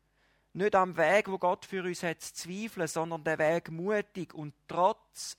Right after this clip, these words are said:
allem, trotz allem, mit Freude im Herz gehen. Das ist eine Entscheidung. Also,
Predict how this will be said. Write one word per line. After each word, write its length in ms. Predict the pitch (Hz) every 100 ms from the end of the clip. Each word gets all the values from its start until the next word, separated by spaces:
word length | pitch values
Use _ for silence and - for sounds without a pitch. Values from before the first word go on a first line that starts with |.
| -
allem, 640 | - 190 196 123 104 110 _ _ _
trotz 420 | - 156 202 - -
allem, 460 | 147 180 110 95 - _ _ _ _ _ _ _ _ _ _
mit 160 | - 143
Freude 500 | - 151 160 190 -
im 100 | 151
Herz 500 | 131 131 147 - -
gehen. 320 | 123 127 120 110 _ _ _ _ _
Das 140 | - 139
ist 60 |
eine 140 | 139 110
Entscheidung. 540 | 104 - 104 120 - _ _ _ _ _ _ _ _ _ _ -
Also, 320 | 131 131